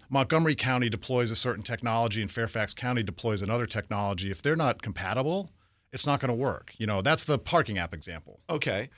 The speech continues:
Speaker 2: So, so for example, if, um, people start to use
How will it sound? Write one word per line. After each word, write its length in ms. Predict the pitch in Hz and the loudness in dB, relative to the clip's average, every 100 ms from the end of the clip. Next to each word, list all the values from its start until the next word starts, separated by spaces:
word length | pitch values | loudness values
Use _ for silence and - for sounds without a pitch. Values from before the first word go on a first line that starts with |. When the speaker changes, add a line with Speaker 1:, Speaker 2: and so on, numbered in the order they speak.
| - | -18
Speaker 2:
So, 260 | - 208 175 | -4 -4 -2
so 220 | - 185 | -2 -4
for 160 | - 165 | -2 -4
example, 680 | 147 180 180 143 131 117 | -2 0 -2 0 -2 -2
if, 380 | - 127 - - | -2 -4 -4 -4
um, 400 | 127 113 107 104 - | -2 0 -4 -10 -8
people 320 | 165 165 151 | -6 -4 -4
start 320 | - 139 127 | -2 -2 -2
to 80 | - | -6
use 520 | 123 127 123 107 - | -4 -4 -4 -2 -4